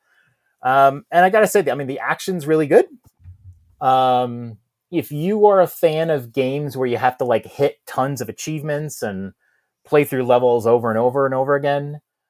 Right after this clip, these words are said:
um, this game is for you. Um, and I know that because I'm into <laughs> getting all the achievements and doing levels over and over and over again. Um, if you play this game just to get past the level, move on, get past the level, and then just hit the end of the game and be done,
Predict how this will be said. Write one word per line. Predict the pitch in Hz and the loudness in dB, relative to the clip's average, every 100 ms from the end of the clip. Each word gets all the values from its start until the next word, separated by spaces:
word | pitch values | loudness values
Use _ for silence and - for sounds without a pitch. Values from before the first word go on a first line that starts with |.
| _ - | _ -2
um, | 107 107 104 95 | 0 2 -2 -8
this | 117 - | -12 -6
game | 131 117 | -6 -6
is | - | -8
for | 127 | -6
you. | 147 87 107 _ _ | -4 -4 -6 _ _
Um, | 95 92 90 | -10 -10 -8
and | 101 | -8
I | 113 | -2
know | 127 | 0
that | 120 110 - | 4 2 0
because | 113 127 107 | -4 -4 -2
I'm | 127 143 101 | -2 0 -2
into | 98 104 113 90 101 113 - | -8 -8 -10 -8 -8 -10 -16
<laughs> | _ _ - | _ _ 0
getting | 143 135 | 2 4
all | 127 | 2
the | 120 | 0
achievements | 110 120 101 104 104 107 | -4 -8 -8 -8 -8 -8
and | 92 98 | -8 -8
doing | 98 95 | -10 -8
levels | 92 90 90 | -8 -8 -8
over | 92 87 | -8 -8
and | 87 | -14
over | 82 | -16
and | 82 | -20
over | 82 | -20
again. | 80 - _ _ _ _ _ _ _ | -20 -20 _ _ _ _ _ _ _
Um, | 120 113 127 | -2 0 0
if | 131 | 0
you | 220 | 0
play | 226 202 180 | 4 6 6
this | 180 - | 4 2
game | 160 147 147 143 139 127 _ _ _ _ _ _ _ 113 | -2 0 0 -2 -6 -12 _ _ _ _ _ _ _ -14
just | 135 143 - - - | -2 -2 -2 -12 -8
to | 151 127 123 117 113 - _ _ _ - | -6 -4 -4 -8 -10 -14 _ _ _ -6
get | 113 123 | -4 -2
past | 139 123 - | 0 -2 -2
the | 120 | -2
level, | 117 113 117 113 - | 0 -2 -2 -6 -10
move | 120 127 113 | -8 -4 0
on, | 107 107 107 104 | 0 0 -2 -6
get | 117 110 | -6 -2
past | 110 - | -4 -4
the | |
level, | 113 113 113 98 | -6 -4 -4 -4
and | 107 | -4
then | |
just | 104 - | -6 -6
hit | 117 | -8
the | 107 | -4
end | 110 | -4
of | 101 | -4
the | |
game | 101 104 107 | -4 -2 -2
and | 104 | -4
be | 101 | -6
done, | 92 104 120 170 | 2 4 4 -2